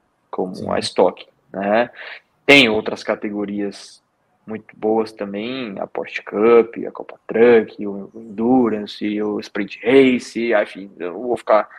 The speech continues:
Speaker 1: citando todo mundo aqui, porque É, vou, vou cometer injustiça, mas, ah,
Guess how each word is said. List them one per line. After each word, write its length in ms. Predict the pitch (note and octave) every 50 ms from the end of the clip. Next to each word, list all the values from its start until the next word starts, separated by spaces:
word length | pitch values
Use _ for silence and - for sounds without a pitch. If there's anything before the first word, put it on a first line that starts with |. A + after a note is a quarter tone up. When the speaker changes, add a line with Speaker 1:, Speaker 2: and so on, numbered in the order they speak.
| - - _ _ _ _
Speaker 1:
citando 460 | - - - - - - A2+ G#2 G2
todo 260 | - - A#2+ A2+ A#2+
mundo 260 | A2 A2 A#2 A#2+ G#2+
aqui, 200 | G#2 - - -
porque 500 | - - B2+ A#2+ - - B2+ B2 A#2+ A#2+ - _ _ _ - _ _ _ _ _ _ - - -
É, 760 | - - F#2 F#2 G2 G2+ G2+ G2+ G2+ G2+ G2 G2 G2 G2+ G2+ G2 F#2+ F#2+ _ _
vou, 220 | F#2+ F#2+ G2 G2 -
vou 140 | - G2+ G2
cometer 380 | - G#2+ G#2 G#2 G2+ - G2
injustiça, 600 | G#2+ G2+ G#2+ A2+ G#2+ - - G#2+ F#2+ - - - F#2+
mas, 580 | G2+ G#2 G#2 G2+ G2+ G2+ G2 - - - - _ _ _ _ _ _ -
ah, 680 | - A2 A2+ A2 A2 A2 A2+ A2 A2 A2 A2 - -